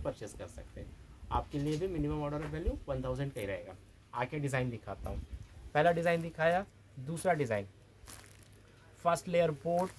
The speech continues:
सेकंड jute batch, उसके ऊपर fabric board, नीचे में beads का work लगा हुआ है, Tarshal में jute ball, katha ball, pom pom का work, Earrings में matching fabric के round shape के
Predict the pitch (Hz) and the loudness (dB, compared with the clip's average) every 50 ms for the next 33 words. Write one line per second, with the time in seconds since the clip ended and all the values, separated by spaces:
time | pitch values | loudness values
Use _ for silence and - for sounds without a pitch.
0 | - - - - 151 135 - - 170 160 143 123 - - - 160 170 180 - - | -18 -14 -8 -4 -4 -4 0 0 2 2 0 -2 -4 -8 -8 -6 -6 -6 -6 -8
1 | - 151 160 170 175 180 196 196 - - - - - - - - 170 156 147 156 | -6 0 2 6 8 8 6 6 2 -6 -16 -12 -12 -12 -8 -4 -2 -2 0 0
2 | 151 139 - 135 120 110 113 123 113 - - - 92 90 - - - - - - | -2 -2 0 0 2 2 0 -2 -4 -4 -6 -6 -8 -8 -8 -10 -18 -20 -20 -18
3 | - - - 135 139 151 160 - - 185 175 175 160 131 - 139 147 156 - - | -14 -6 -2 0 2 2 2 0 0 0 2 2 2 2 2 0 0 0 0 0
4 | - 185 170 151 131 127 139 151 160 156 - 165 160 151 156 160 160 160 160 165 | 4 6 6 6 6 6 6 6 6 6 2 2 2 2 4 4 4 4 4 2
5 | 165 170 185 190 - - - - - - - 135 135 139 - - 175 175 175 180 | 2 2 2 0 -4 -12 -20 -20 -10 -2 0 2 2 2 2 0 0 0 0 0
6 | 185 190 196 202 208 214 - - - - - - - - 135 120 117 135 156 165 | 0 2 2 2 0 -2 -8 -14 -16 -16 -16 -16 -16 -12 -10 -6 -4 -2 -2 -2
7 | 156 165 170 180 190 202 214 220 - - - - - 175 - 170 170 170 185 190 | -2 2 4 6 6 6 4 2 -4 -6 0 0 0 2 2 -2 -2 2 4 4
8 | 202 196 - - 160 147 143 143 160 156 151 - 147 131 113 101 98 92 - - | 4 4 0 -2 -2 -2 0 0 0 -2 -2 0 2 2 2 4 2 0 0 -4
9 | - - - - - - - - 175 180 185 180 196 196 185 - - 196 196 196 | -16 -20 -20 -20 -20 -18 -12 -4 2 4 6 6 6 4 2 0 -2 0 0 2
10 | 170 127 117 135 139 143 - - 185 185 185 - - 156 147 143 147 160 165 - | 2 2 4 4 4 4 2 0 -4 -4 -4 -2 2 4 4 4 4 0 -4 -4
11 | - - - 190 185 151 147 139 143 156 151 - - 165 156 151 - - - | -6 -6 -2 -2 0 2 4 4 4 2 0 -2 -2 -2 -2 -2 -2 -8 -14